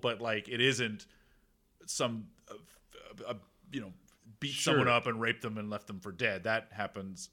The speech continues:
Speaker 1: in another movie that we're, we'll talk about
Speaker 2: Is that
Speaker 1: later.
Speaker 2: maximum security, though?
Speaker 1: I don't
Speaker 2: Something like
Speaker 1: know.
Speaker 2: that?
Speaker 1: Again,
Speaker 2: Yeah.
Speaker 1: I, I don't know
Speaker 2: I don't
Speaker 1: enough
Speaker 2: think
Speaker 1: about,
Speaker 2: that's
Speaker 1: I know about
Speaker 2: maximum.
Speaker 1: as much about trains as I do about
Speaker 2: <laughs>
Speaker 1: prisons. So
Speaker 2: Crimes
Speaker 1: it's
Speaker 2: and
Speaker 1: tough to say. Anyway, I'm not excusing it, but I just think, like, it adds a, a layer to him that,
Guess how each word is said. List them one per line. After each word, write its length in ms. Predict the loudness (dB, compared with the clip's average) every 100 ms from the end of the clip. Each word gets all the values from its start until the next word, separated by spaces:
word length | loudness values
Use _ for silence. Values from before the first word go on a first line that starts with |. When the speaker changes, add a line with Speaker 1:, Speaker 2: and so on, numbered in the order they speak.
| _
Speaker 1:
in 100 | -12
another 240 | -8 -8 -8
movie 240 | -10 -12
that 160 | -12 -14
we're, 80 | -14
we'll 120 | -14
talk 240 | -12 -12 -12
about 240 | -14 -8 -2
Speaker 2:
Is 60 |
that 80 | -2
Speaker 1:
later. 100 | 0
Speaker 2:
maximum 400 | -2 -2 -2 -6
security, 460 | -6 -6 -4 -4 -4
though? 240 | -6 -6 -4
Speaker 1:
I 140 | -2 0
don't 120 | 0
Speaker 2:
Something 80 | 0
like 80 | 0
Speaker 1:
know. 40 | 0
Speaker 2:
that? 80 | 2
Speaker 1:
Again, 200 | 4 4
Speaker 2:
Yeah. 200 | 2 0
Speaker 1:
I, 60 | -2
I 20 |
don't 140 | -2
know 60 | -2
Speaker 2:
I 20 |
don't 60 | -2
Speaker 1:
enough 120 | -4
Speaker 2:
think 100 | -2
Speaker 1:
about, 220 | -2 -2 -4
Speaker 2:
that's 140 | -4
Speaker 1:
I 120 | -2 0
know 180 | 2
about 80 | 4 4
Speaker 2:
maximum. 20 | 2
Speaker 1:
as 80 | 0
much 200 | -2 -2
about 220 | -6 -6
trains 340 | -2 0 0 -2
as 60 |
I 100 | -6
do 200 | -6 -8
about 400 | -8 -8 -10 -6 -6 -6
Speaker 2:
<laughs> 200 | -12 -2
Speaker 1:
prisons. 720 | 2 2 4 4 4 2 0
So 320 | 2 2 2 -2 -4
Speaker 2:
Crimes 440 | 2 4 4 2 0
Speaker 1:
it's 80 | 2
Speaker 2:
and 80 |
Speaker 1:
tough 160 | 2 2
to 100 | 0
say. 340 | 0 4 4 4
Anyway, 200 | 6 8
I'm 80 | 8
not 120 | 6
excusing 400 | 4 4 4 2
it, 100 | 2
but 80 | 0
I 60 |
just 200 | 0 -2
think, 200 | -2 0
like, 160 | -2 0
it 80 | 2
adds 260 | 2 2
a, 100 | -2 -4
a 120 | -4
layer 400 | 2 4 6 4
to 140 | 0
him 300 | -2 -2 -2
that, 240 | -2 -4